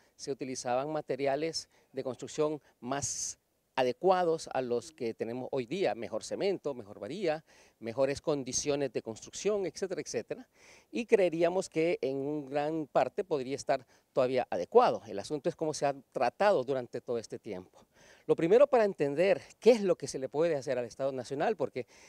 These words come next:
sí tenemos que pensar que hay que hacerle algo,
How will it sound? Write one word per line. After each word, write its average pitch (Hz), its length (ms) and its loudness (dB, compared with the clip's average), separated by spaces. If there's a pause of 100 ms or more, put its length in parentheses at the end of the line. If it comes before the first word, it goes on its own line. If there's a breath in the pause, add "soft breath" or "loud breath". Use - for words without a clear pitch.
sí - 340 2
tenemos 165 460 4
que 147 220 2
pensar 143 480 2
que 135 140 2
hay 139 100 6
que 156 140 0
hacerle 147 320 0
algo, 147 340 0